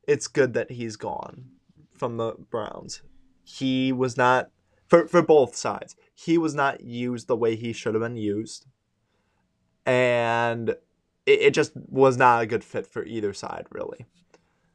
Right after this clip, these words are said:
But the video that Odell Beckham Senior had posted, "I am going to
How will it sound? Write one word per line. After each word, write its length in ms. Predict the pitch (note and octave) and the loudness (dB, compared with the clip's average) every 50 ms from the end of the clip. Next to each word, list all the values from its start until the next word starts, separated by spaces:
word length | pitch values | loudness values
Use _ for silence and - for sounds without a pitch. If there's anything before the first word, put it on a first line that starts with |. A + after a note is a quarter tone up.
| _ _ _ _ _ _ _ _ _ _ _ _ _ _ - D#3 B2+ - - | _ _ _ _ _ _ _ _ _ _ _ _ _ _ -14 -14 -4 0 4
But 400 | D3 C3+ C3 B2+ B2+ - - - - _ _ _ _ _ _ _ _ _ _ _ _ _ _ _ _ _ _ _ _ _ _ _ _ _ _ _ | 6 6 8 8 6 4 2 -4 -20 _ _ _ _ _ _ _ _ _ _ _ _ _ _ _ _ _ _ _ _ _ _ _ _ _ _ _
the 220 | - C3+ B2+ C3+ B2+ | -12 -2 0 2 4
video 440 | A#2 C#3 E3 F3+ G3 F#3 E3+ E3 D#3 | 6 6 6 8 8 6 6 6 6
that 360 | D3 D3 C3 B2+ A#2+ - _ - | 4 4 4 2 0 -2 _ 0
Odell 320 | C3+ C3+ C#3 C#3 C3+ B2 | 2 2 4 2 2 0
Beckham 540 | A2+ C3 C3 - - B2 A#2 A#2 A2+ G#2+ G2 _ _ _ _ | 0 -4 -4 -6 -8 -10 -10 -10 -12 -14 -16 _ _ _ _
Senior 600 | - - - - F3+ G3+ A#3+ B3 G#3+ E3+ C3 A#2 A2 | -10 -8 -6 -4 -2 -4 -2 -2 -2 0 0 -2 -2
had 280 | A2+ A2+ A2+ G#2+ - | -4 -6 -8 -8 -10
posted, 680 | - - A#2+ A2 A2 G#2+ - - - A2+ G#2+ G#2+ G#2+ - - _ _ _ _ _ _ _ _ _ _ _ _ _ _ _ _ _ _ _ _ _ _ _ _ - | -10 -6 -4 -4 -4 -4 -6 -4 -2 -2 -2 -2 -4 -8 -12 _ _ _ _ _ _ _ _ _ _ _ _ _ _ _ _ _ _ _ _ _ _ _ _ 4
"I 160 | D3 F3+ F#3 | 6 6 6
am 200 | F3+ F3 E3 D3 | 4 2 -4 -6
going 380 | C#3 C#3+ D3 C#3+ C#3 C#3 C3 - | -8 -6 -6 -6 -8 -10 -14 -16
to 360 | - - C#3+ C3 B2 A#2 G#2+ | -16 -14 -12 -10 -10 -10 -12